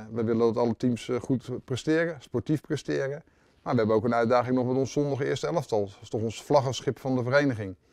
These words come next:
Daar staan we op dit moment niet op de plek waar we willen. Eh,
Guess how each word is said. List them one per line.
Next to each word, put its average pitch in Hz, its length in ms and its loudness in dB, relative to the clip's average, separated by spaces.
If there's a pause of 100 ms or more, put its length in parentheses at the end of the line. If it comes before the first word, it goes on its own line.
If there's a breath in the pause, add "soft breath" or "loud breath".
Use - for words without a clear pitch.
(100)
Daar - 320 -20
staan 117 140 2
we 113 60 2
op 107 100 -2
dit 147 100 2
moment 123 240 -2
niet 127 200 2
op 110 120 -4
de - 60 -10
plek 120 220 0
waar 113 200 2
we 117 60 4
willen. 156 340 2 (480 soft breath)
Eh, 123 140 -6